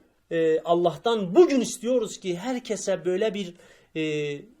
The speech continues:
açık ve aşikar sesiyle selam vermeyi bizlere de nasip eyleye. Kırk kere selam kelimesi Kur'an'ın ayetlerinde geçiyor. Belki kırktan da fazla. Ki Allah burada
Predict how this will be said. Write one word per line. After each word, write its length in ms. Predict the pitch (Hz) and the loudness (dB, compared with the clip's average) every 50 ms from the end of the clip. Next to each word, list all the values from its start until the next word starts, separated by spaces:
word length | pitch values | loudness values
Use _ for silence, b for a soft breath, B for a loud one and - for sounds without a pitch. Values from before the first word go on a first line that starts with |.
| _ _ _ - | _ _ _ -10
açık 560 | 160 185 - - 381 381 - - - - 151 | -8 -2 6 8 8 8 8 4 -4 -8 -6
ve 120 | 170 160 | -6 -4
aşikar 580 | 151 143 151 160 165 156 - - - 262 269 247 | -4 -4 -6 -6 -6 -6 -8 -6 -4 -2 -2 -2
sesiyle 500 | 202 - - 180 151 - - 156 147 151 | -2 -4 -6 -8 -8 -8 -6 -6 -6 -6
selam 380 | 147 - 151 143 143 143 135 135 | -4 -4 -6 -6 -6 -6 -8 -8
vermeyi 420 | 135 127 135 131 135 147 156 151 | -8 -8 -8 -8 -8 -8 -8 -8
bizlere 360 | 139 127 131 139 139 147 147 | -10 -8 -6 -4 -4 -4 -4
de 160 | 156 151 156 156 b b b b b b - | -6 -6 -8 -10 b b b b b b -6
nasip 360 | 170 156 - - 208 190 147 | -4 -4 -4 -4 -4 -4 -4
eyleye. 460 | 143 131 127 120 127 123 120 113 - b b b b b b _ | -4 -4 -4 -4 -4 -4 -6 -6 -8 b b b b b b _
Kırk 380 | - - 349 370 - - - | 2 6 6 6 6 4 0
kere 240 | - - 247 262 277 | 0 0 2 2 0
selam 460 | 262 - - 202 202 240 262 262 233 | -2 -4 -6 -6 -4 -2 -2 -2 -2
kelimesi 540 | - 196 190 180 175 165 160 156 - 233 - | -2 -2 -2 -2 -2 -4 -6 -6 -8 -10 -10
Kur'an'ın 360 | - 185 170 165 156 160 175 | -6 -4 -4 -2 -2 -2 -2
ayetlerinde 640 | 175 160 147 147 139 - - 147 135 135 143 156 175 175 | -2 -2 -2 -4 -6 -4 -4 -4 -4 -4 -4 -4 -4 -4
geçiyor. 520 | 143 131 117 - - - 139 127 120 120 - - | -4 -6 -10 -10 -12 -12 -10 -10 -10 -10 -8 -6
Belki 280 | 190 214 208 - 196 | -6 -6 -6 -6 -8
kırktan 500 | 185 - 185 175 - - 214 202 180 160 | -8 -8 -10 -12 -8 -4 -4 -2 -2 -2
da 80 | 143 131 | -2 -2
fazla. 520 | - 143 131 120 120 120 127 120 117 117 B B B B B B B B _ | -2 -4 -4 -4 -6 -6 -6 -6 -6 -8 B B B B B B B B _
Ki 100 | - 180 | 0 0
Allah 380 | 180 175 175 196 226 214 208 208 | 2 2 4 4 4 4 4 0
burada 420 | 196 185 165 185 220 233 233 220 | -6 -2 2 4 4 4 4 2